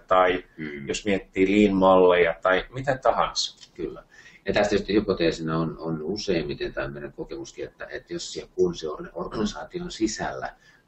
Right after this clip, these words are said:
Speaker 2: onnistutaan tekemään, että, että on niinku riittävä etäisyys sit niillä mentori-,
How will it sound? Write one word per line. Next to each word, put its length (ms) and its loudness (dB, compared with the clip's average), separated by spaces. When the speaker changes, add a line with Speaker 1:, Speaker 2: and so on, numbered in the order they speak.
Speaker 2:
onnistutaan 760 -6
tekemään, 640 -8
että, 280 -20
että 220 -16
on 140 -12
niinku 200 -12
riittävä 500 -4
etäisyys 760 -6
sit 160 -14
niillä 380 -10
mentori-, 540 -12